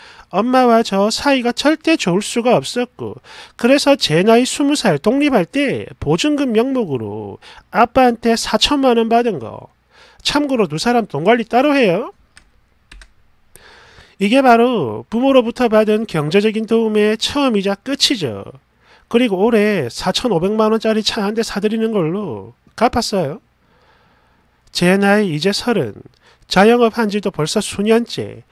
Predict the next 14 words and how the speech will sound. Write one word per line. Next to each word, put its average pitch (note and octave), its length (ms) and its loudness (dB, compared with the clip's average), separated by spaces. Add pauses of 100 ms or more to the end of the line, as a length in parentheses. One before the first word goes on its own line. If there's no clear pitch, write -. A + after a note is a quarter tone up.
(280)
그때그때 A3 760 0
조금씩 G#3+ 460 -4
차이는 A#3+ 380 0
나지만 G3+ 760 -4
제 E3+ 260 -4
또래 C4 260 0
월급쟁이에 A3 680 0
비해선 F#3 480 -6
한 F#3+ 100 -6
세 G3+ 300 -4
배 C#4 140 0
이상의 A#3 300 -2
수익을 A#3+ 380 -4
올립니다. G3+ 520 -6